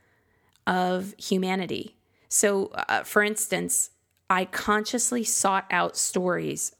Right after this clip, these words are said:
of people who, and there have been several, who have paid off past to, past due utility bills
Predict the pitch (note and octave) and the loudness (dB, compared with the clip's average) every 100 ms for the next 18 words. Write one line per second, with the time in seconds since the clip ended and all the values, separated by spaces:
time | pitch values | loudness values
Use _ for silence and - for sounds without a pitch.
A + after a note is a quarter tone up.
0 | _ F#3+ F3 - A#3+ A#3 F3+ E3 F#3 _ | _ -6 -6 -2 -2 0 0 -2 -6 _
1 | _ _ _ _ - - - - G3+ F#3+ | _ _ _ _ -20 -18 -8 -2 0 0
2 | F#3 F#3 F#3+ - F#3+ F#3 F#3 F#3 F#3 - | 0 0 -2 -4 -2 0 0 0 0 0
3 | G#3 G#3 F3 D#3+ - - - - A3 G#3+ | 0 0 0 -2 -8 -20 -20 -4 0 2
4 | G3+ G3+ F#3 - - - A3+ G#3+ G3 F#3 | 2 0 0 -8 -4 2 2 2 2 0
5 | F3+ - - _ - G#3+ G3+ - - G3+ | -4 -10 -20 _ -4 0 0 -2 0 0
6 | F#3+ F3+ F3+ - - G#3 G3+ - - E3+ | 2 0 -2 -6 -2 0 2 0 -6 -2
7 | F#3+ F#3 F3+ F3+ - G3+ G3 E3+ E3 D3+ | 0 0 0 -2 -2 -2 0 -2 -4 -4
8 | A#2+ - | -4 -6